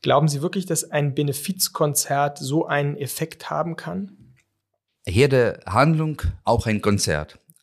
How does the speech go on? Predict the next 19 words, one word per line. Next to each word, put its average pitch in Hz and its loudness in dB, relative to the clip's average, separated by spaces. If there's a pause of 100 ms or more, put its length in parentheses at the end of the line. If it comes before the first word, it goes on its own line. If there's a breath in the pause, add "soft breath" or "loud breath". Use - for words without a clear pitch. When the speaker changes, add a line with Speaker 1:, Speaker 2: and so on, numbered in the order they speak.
(200)
Speaker 2:
hat, - 0 (120)
äh, 87 -4 (160)
ein 95 0
bestimmtes 95 -2
Ziel 156 0 (320)
und 101 0
hat 107 0
eine 101 -2
bestimmte 101 -4
Wirkung. 82 -4 (280)
Also 87 -4
für 101 0
mich 143 0 (240)
als - -6 (720)
Ukrainer, 90 0 (240)
aber 85 -2
auch 95 0
als 82 -6
Botschafter, 95 -4